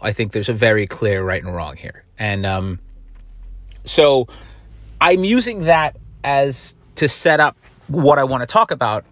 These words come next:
even though I'm not gonna talk about those specific incidents and what's going on there. But I think you understand where I'm going with this. This is like,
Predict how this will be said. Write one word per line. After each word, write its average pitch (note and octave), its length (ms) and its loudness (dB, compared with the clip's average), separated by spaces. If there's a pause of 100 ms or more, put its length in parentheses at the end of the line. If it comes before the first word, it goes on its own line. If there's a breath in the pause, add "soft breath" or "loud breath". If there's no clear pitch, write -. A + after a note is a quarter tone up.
(120)
even F#3 240 -4
though E3+ 80 0
I'm D#3+ 80 0
not D#3 100 -4
gonna D3 140 -4
talk C3+ 260 0
about B2 220 0
those A2+ 220 0
specific A#2 420 -6
incidents A2 460 -6
and F#2+ 120 -10 (280 loud breath)
what's G#2+ 140 -8
going G#2 180 -6
on G2 100 -4
there. F#2+ 80 -4
But A2+ 80 -2
I B2 60 -2
think C3 160 -6
you B2 80 -4
understand G#2 400 -4
where G2 100 -4
I'm F2+ 100 -8
going F#2+ 240 -6
with E2+ 120 -10
this. - 140 -12
This F#2 220 -12
is - 60 -8
like, F#2+ 200 -8